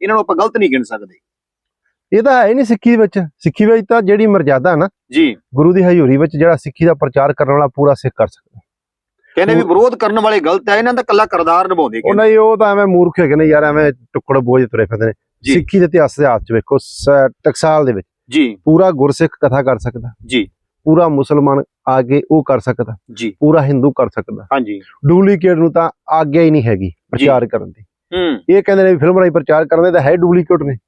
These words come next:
Speaker 2: ਇਹ
Speaker 1: ਹੂੰ।
Speaker 2: ਸਿੰਘ ਹੀ ਨਹੀਂ ਗੇ। ਇਹ ਪ੍ਰਚਾਰ ਕਿੱਥੋਂ ਕਰ ਲੈਣ?
Speaker 1: ਹੂੰ, ਹੂੰ।
Speaker 2: ਇਹਨਾਂ ਨੂੰ ਕਿਵੇਂ ਆਗਿਆ ਮਿਲ ਗਈ? ਇਹ ਤਾਂ ਸਾਡੇ ਬ-, ਬ-, ਦਿਮਾਗ ਖਾ-, ਸੁੰਨ ਹੋ ਗਿਆ।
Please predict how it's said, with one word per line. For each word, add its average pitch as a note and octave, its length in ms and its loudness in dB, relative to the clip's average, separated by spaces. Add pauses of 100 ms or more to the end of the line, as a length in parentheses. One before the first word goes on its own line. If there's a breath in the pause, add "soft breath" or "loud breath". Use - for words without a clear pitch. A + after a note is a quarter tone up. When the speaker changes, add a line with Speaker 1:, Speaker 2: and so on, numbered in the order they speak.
(140)
Speaker 2:
ਇਹ D3+ 80 -2
Speaker 1:
ਹੂੰ। D3 100 2
Speaker 2:
ਸਿੰਘ F#3 180 2
ਹੀ A3+ 100 2
ਨਹੀਂ F3+ 120 0
ਗੇ। C#3+ 140 -4 (1300)
ਇਹ F3 100 2
ਪ੍ਰਚਾਰ E3+ 340 0
ਕਿੱਥੋਂ E3 240 -2
ਕਰ D#3 120 2
ਲੈਣ? B2+ 180 -8
Speaker 1:
ਹੂੰ, D3 460 -8
ਹੂੰ। G#2+ 300 -6
Speaker 2:
ਇਹਨਾਂ F#3 180 4
ਨੂੰ G3+ 100 0
ਕਿਵੇਂ G3 180 2
ਆਗਿਆ E3+ 200 0
ਮਿਲ D#3 180 0
ਗਈ? B2+ 120 -8 (1800)
ਇਹ D3+ 60 0
ਤਾਂ E3+ 80 2
ਸਾਡੇ E3 280 0
ਬ-, C3+ 240 -2
ਬ-, C3+ 200 0
ਦਿਮਾਗ C3+ 320 0
ਖਾ-, F3 280 0
ਸੁੰਨ F3+ 260 0
ਹੋ F3 80 2
ਗਿਆ। C#3 180 0